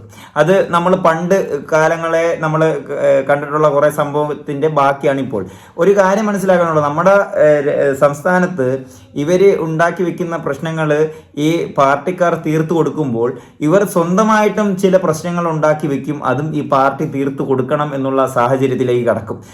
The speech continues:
പിന്നീട് അത് ആ പാർട്ടിക്ക് ഒരു തലവേദനയായിട്ട് മാറും. എ-, എന്നെ എപ്പോഴും രക്ഷിക്കാൻ, ഇപ്പോൾ ഈ ഇഡലി എന്ന് പറയുന്ന ഇവനെ,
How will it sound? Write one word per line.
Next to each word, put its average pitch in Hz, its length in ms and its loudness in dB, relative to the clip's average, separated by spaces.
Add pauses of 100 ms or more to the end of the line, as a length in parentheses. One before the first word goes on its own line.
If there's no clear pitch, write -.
(140)
പിന്നീട് 196 420 4
അത് 170 240 2
ആ 156 220 0
പാർട്ടിക്ക് 143 540 0
ഒരു 139 140 -2 (120)
തലവേദനയായിട്ട് 135 680 0
മാറും. 110 380 -6 (260)
എ-, 135 180 -2
എന്നെ 175 240 2
എപ്പോഴും 185 480 2
രക്ഷിക്കാൻ, 170 440 0
ഇപ്പോൾ 160 300 0
ഈ 165 200 2
ഇഡലി 160 260 0
എന്ന് 175 140 2
പറയുന്ന 160 300 0
ഇവനെ, 160 320 -2